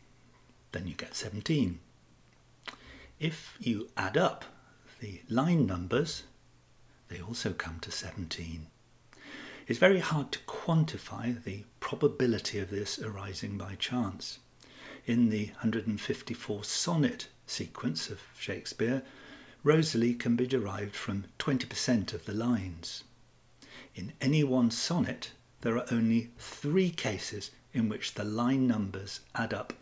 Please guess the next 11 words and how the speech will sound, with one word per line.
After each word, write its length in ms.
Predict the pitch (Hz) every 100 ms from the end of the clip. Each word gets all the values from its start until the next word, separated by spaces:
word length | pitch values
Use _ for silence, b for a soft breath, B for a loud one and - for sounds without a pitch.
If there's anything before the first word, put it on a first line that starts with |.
| - -
to 100 | 110
seventeen. 720 | - 107 104 92 104 90 95 - - B B B B -
I'm 180 | 104 104
advised 580 | 95 107 101 98 -
that 240 | 104 101 - B B B B -
in 220 | 110 107
our 240 | 123 101 -
own 220 | 165 190
sonnet, 540 | - - 107 110 - - -
the 120 | 120
occurrence 600 | 120 - 104 104 113